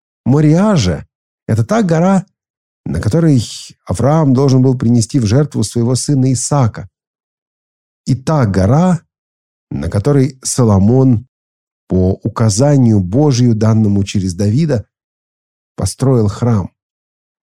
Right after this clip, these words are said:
И там же, в конце той же горной гряды, находится Голгофа, гора, где был распят Иисус. Гора, где Спаситель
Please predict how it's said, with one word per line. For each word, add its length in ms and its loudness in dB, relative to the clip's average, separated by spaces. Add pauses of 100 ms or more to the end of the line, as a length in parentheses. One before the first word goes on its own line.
(440)
И 80 -8
там 320 2
же, 160 0 (460)
в 80 -18
конце 320 2
той 360 2
же 120 4
горной 400 2
гряды, 520 0 (880)
находится 600 -4
Голгофа, 960 -4 (800)
гора, 380 0
где 180 -4
был 320 -4 (160)
распят 600 -6
Иисус. 540 -8 (1120)
Гора, 420 0
где 460 -2
Спаситель 880 -2